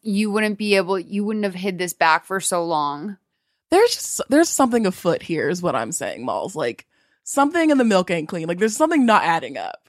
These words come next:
Speaker 1: He needs to go, uh, I think you just need to let it
Speaker 2: I,
Speaker 1: happen
Speaker 2: like,
Speaker 1: when
Speaker 2: honestly,
Speaker 1: he's abroad and write
Speaker 2: here's,
Speaker 1: him a letter.
Speaker 2: like, here's what I've theorized. They all had a threesome once, and, like, he thought that those two, you know, were done. It was just a threesome, just a little fun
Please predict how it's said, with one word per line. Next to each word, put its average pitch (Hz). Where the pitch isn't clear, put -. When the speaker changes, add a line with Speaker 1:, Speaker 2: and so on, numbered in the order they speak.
Speaker 1:
He 262
needs 320
to 339
go, 269
uh, 233
I 226
think 240
you 262
just 247
need 226
to 233
let 208
it 202
Speaker 2:
I, -
Speaker 1:
happen 196
Speaker 2:
like, 247
Speaker 1:
when 208
Speaker 2:
honestly, 214
Speaker 1:
he's 320
abroad 180
and 233
write 240
Speaker 2:
here's, 226
Speaker 1:
him 175
a 170
letter. 147
Speaker 2:
like, 202
here's 214
what 226
I've 214
theorized. 135
They 175
all 165
had 220
a 247
threesome 208
once, 123
and, 180
like, 170
he 196
thought 190
that 214
those 190
two, 202
you 202
know, 160
were 185
done. 180
It 160
was 175
just 165
a 220
threesome, 190
just -
a 196
little 190
fun 180